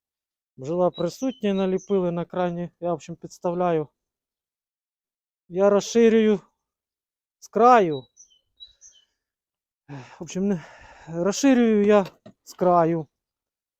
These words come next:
двома рамками. Це так вони, вон вона зверху.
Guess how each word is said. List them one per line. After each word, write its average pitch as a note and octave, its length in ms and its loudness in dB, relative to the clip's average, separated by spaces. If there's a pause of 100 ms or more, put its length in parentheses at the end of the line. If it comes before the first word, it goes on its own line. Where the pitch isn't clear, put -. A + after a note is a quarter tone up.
(960)
двома F#3 360 0
рамками. B2+ 600 -6 (1400)
Це E3+ 100 -18
так D3 300 -8
вони, C#3 260 -10 (880)
вон D3 160 -12
вона D3 260 -8
зверху. C#3+ 500 -8